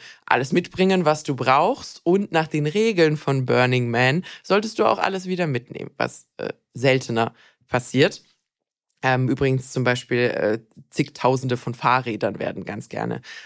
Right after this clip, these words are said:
einfach dort gelassen, weil das natürlich ein riesige, eine riesige Fläche ist, ähm, und die dann gerne Fahrräder, so Schrottfahrräder dabei haben, mit denen sie dann beim Burning Man selber unterwegs sind,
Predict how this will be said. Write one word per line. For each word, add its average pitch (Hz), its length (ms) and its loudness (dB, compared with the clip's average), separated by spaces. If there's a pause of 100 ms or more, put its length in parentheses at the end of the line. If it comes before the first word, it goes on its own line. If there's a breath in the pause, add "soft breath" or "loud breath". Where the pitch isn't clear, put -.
einfach - 240 -4
dort 120 280 0
gelassen, 117 360 -4
weil 123 100 -2
das - 160 -8
natürlich 123 300 -8
ein 117 140 -4
riesige, 131 680 -2 (340)
eine 139 100 -2
riesige 135 260 0
Fläche 143 340 0
ist, - 340 -2 (320 loud breath)
ähm, 127 400 2
und 123 200 -4
die 123 40 -6
dann 123 180 -2
gerne 123 200 0
Fahrräder, 127 460 0
so 120 100 -6
Schrottfahrräder 127 680 -2
dabei 120 380 2
haben, 127 260 0
mit 123 160 -4
denen 120 200 -4
sie 123 100 -4
dann 120 320 -4
beim 127 260 2
Burning 123 340 0
Man 117 200 -6
selber 139 320 2
unterwegs 131 560 -4
sind, 123 240 -4